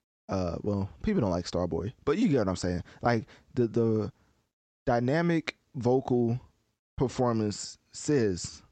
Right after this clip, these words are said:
that Tw-, uh, The Weeknd has put on is just tremendous. And so for Twenty-one Savage to not, to yet put another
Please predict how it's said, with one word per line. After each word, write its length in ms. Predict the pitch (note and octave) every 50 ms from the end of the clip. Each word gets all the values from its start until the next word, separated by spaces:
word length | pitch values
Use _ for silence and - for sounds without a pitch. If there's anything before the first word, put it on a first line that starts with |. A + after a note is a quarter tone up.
| _ _ -
that 240 | - G#2 G2+ F#2+ - - _ _ _ _ -
Tw-, 180 | - E3 D3 - -
uh, 180 | A2 G#2+ G#2
The 100 | G2 A2+
Weeknd 300 | A2 B2 B2+ A#2 - A#2+
has 160 | A2+ A2+ G#2+ -
put 220 | - - B2+ A2
on 260 | G#2 G2 G2+ G2+ - - - - - -
is 180 | A2 A2 G2+
just 240 | A2+ G#2+ G2+ - -
tremendous. 480 | - B2 G#2 G2 F#2 - - - - - - - - -
And 140 | - - G2
so 200 | - B2 A2+ A2+
for 140 | G#2+ - B2+
Twenty-one 420 | - - - F3 F3 F3+ E3 D3+
Savage 360 | - - C3+ B2+ A#2 B2 A#2+ -
to 100 | C3 A#2+
not, 240 | A2+ A#2+ - - - - - C3 -
to 160 | - C3+ B2+
yet 300 | A#2+ A#2 B2 C3 B2+ A#2 - - - - -
put 160 | - - C#3+
another 540 | B2 A2 A2 A2+ C3 D#3+ D#3+ D#3 D#3+ D#3 D3+